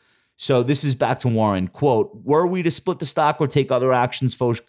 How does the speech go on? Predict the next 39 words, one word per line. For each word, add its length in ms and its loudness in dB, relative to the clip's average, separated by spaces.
focusing 380 -4
on 120 -2
stock 420 -2
price 500 -2
rather 260 0
than 200 0
business 340 0
value, 540 2
we 120 4
would 140 2
attract 420 0
an 160 -2
entering 460 0
class 340 -2
of 160 -4
buyers 480 0
inferior 880 2
to 140 0
the 160 2
exiting 360 0
class 320 -2
of 100 -10
sellers. 580 -2
Would 140 2
a 40 0
potential 460 0
one 320 2
share 240 0
purchaser 480 -2
be 160 -4
better 260 2
off 360 2
if 180 2
we 140 0
split 420 0
one 220 2
hundred 400 0
for 100 -2
one 480 0